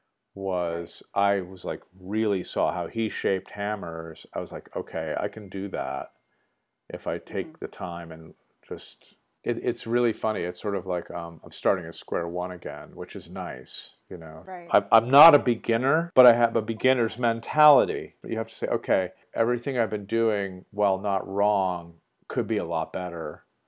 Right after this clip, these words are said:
Speaker 1: So let's just call
Speaker 2: Right.
Speaker 1: it wrong, and then I can start, you know, the work."
Speaker 2: Well, I mean, that's great because you're not going on automatic pilot.
Speaker 1: Oh, I, I've definitely had times where I'm just, like, phoning it in, let's say.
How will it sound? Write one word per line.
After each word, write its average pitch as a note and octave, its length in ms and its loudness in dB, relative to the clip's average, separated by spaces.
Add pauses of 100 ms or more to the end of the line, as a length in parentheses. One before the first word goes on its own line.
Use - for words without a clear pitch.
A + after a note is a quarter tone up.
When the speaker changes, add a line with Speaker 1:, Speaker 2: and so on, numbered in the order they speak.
(280)
Speaker 1:
So - 120 -6
let's B2 200 4
just - 180 2
call D3+ 400 12
Speaker 2:
Right. C3 80 10
Speaker 1:
it - 60 -2
wrong, F#2 520 -2 (240)
and B2 120 4
then A#2 120 2
I A2+ 100 2
can G2 280 -8 (260)
start, - 460 -4 (300)
you G2 80 -10
know, D#2+ 180 -14 (160)
the - 80 -4
work." E2+ 200 -4
Speaker 2:
Well, D#4 100 2
I D4 40 0
mean, C#4 120 -4
that's C4 280 -4
great A#3 440 -10
because F#3+ 360 -14
you're F#3 120 -12
not F#3 240 -12
going F#3 320 -12
on E3 160 -14
automatic E3 520 -16
pilot. E3+ 380 -12 (220)
Speaker 1:
Oh, D#3+ 320 10
I, B2 280 4 (120)
I've A#2 240 0
definitely F#2+ 500 -4
had F2 320 -8
times E2+ 480 -14
where F2+ 140 -4
I'm D#2+ 120 -8
just, - 320 -12
like, D#2+ 260 -8 (680)
phoning D#2+ 480 -14
it D2+ 80 -16
in, D#2+ 240 -16
let's D#2 220 -20
say. E2+ 180 -14